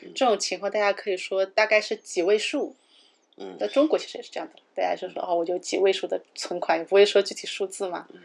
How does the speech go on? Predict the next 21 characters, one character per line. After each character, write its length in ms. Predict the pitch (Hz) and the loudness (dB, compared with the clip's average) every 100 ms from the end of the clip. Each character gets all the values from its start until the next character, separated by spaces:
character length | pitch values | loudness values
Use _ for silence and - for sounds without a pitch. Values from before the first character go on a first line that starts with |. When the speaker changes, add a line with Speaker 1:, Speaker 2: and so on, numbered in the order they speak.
| - - - _ - | -20 -20 -20 _ -6
Speaker 2:
就 100 | 185 | -2
是 40 | |
说 100 | 185 | -2
几 220 | 175 - | -4 -6
行 400 | 165 - 160 160 | -8 -6 -6 -6
的 140 | 175 175 | -6 -8
存 280 | - 165 165 | -10 -12 -12
款 240 | - 165 | -12 -12
这 140 | - | -12
样， 100 | 185 _ _ _ _ _ _ _ _ _ - _ _ _ _ _ _ 67 | -16 _ _ _ _ _ _ _ _ _ -20 _ _ _ _ _ _ -20
Speaker 1:
嗯。 100 | - _ | -20 _
Speaker 2:
对 100 | - | -12
吧？ 60 | - _ _ _ _ _ _ - | -12 _ _ _ _ _ _ -8
Speaker 1:
是 160 | - | -8
的。 80 | 180 160 _ _ _ _ _ _ _ _ _ _ _ - - | -8 -14 _ _ _ _ _ _ _ _ _ _ _ -4 4
Speaker 2:
哦， 160 | 190 240 | 4 6
那 100 | 269 | 4
个 140 | 285 | 4
词 280 | - - 190 | 2 0 0
是 220 | - 208 | 2 0
kita。 380 | - 175 - | 2 2 -2